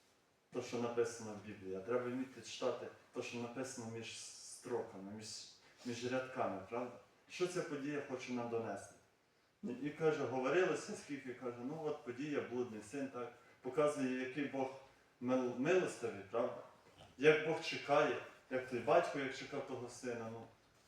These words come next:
нема, але прийшов. Батько нічого не згадав, батько нічого не, не упрекнув йому,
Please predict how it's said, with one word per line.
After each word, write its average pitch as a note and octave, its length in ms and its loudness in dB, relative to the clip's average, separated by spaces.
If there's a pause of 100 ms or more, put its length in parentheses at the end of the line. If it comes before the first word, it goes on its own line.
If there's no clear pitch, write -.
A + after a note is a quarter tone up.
(220)
нема, E3+ 640 4
але B2 220 6
прийшов. C#3+ 680 0 (300)
Батько F3 460 6
нічого D3+ 340 0
не C#3 120 0
згадав, A#2 500 2
батько C3+ 280 -2
нічого B2 540 -4
не, A2 280 -6 (480)
не D#3 260 4
упрекнув D#3+ 640 0
йому, B2+ 320 2